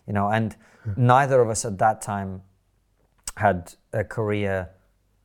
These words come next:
Speaker 1: worth speaking about. We were doing very well, performing, you know, at some of the bigger clubs, but neither of us was gonna be on T V, uh, because of the way that the industry works, and, and neither of us was ever gonna be breaking through and being, you know,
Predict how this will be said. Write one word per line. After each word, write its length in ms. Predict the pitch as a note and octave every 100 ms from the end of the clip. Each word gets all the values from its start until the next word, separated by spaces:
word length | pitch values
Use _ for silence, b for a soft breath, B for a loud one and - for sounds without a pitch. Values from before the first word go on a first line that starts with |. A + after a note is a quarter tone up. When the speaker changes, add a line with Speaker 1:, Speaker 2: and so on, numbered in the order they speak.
| _
Speaker 1:
worth 380 | A2 G#2+ G#2 -
speaking 640 | - - - A#2+ G2+ G#2
about. 220 | F#2+ A#2+ A#3+
We 100 | E4+
were 200 | D4 F3 _ -
doing 240 | F#3+ B2+
very 220 | G#2+ A2+
well, 420 | G#2 F3+ A#3+ A3+ G2+
performing, 560 | - - A#2+ G#2+ G2+ -
you 80 | B2+
know, 200 | G2+ - _ _ -
at 100 | - -
some 140 | F#2+
of 60 | F2+
the 60 |
bigger 220 | F2 F#2+ _
clubs, 340 | - D3+ C3+
but 300 | - C3 G#2+ B B B
neither 280 | D3 E3 D3
of 60 |
us 160 | A#2 -
was 120 | G#2+
gonna 200 | A#2+ G2+
be 100 | F#2
on 120 | F2+
T 160 | E2 G#2
V, 300 | A2+ A#2 A2 b b b b _
uh, 100 | A2
because 340 | G2 G#2+ A2+ F#2+
of 120 | F2+
the 80 | G#2+
way 200 | G2 F#2
that 240 | F#2 -
the 100 | -
industry 360 | G2+ G2+ - G2+
works, 360 | F#2 F#2 F2+
and, 140 | F#2+ F2+ b b b b
and 180 | A2 A2
neither 240 | A#2+ A#2+
of 60 | A2+
us 160 | A2 -
was 140 | G2+
ever 160 | G#2 G2
gonna 200 | G#2 G2
be 100 | F#2+
breaking 520 | F2 A2+ G2+ - F#2
through 340 | - G#2+ G2
and 120 | F#2
being, 340 | F2 G2 F#2 E2+ _ -
you 80 |
know, 220 | G2 F2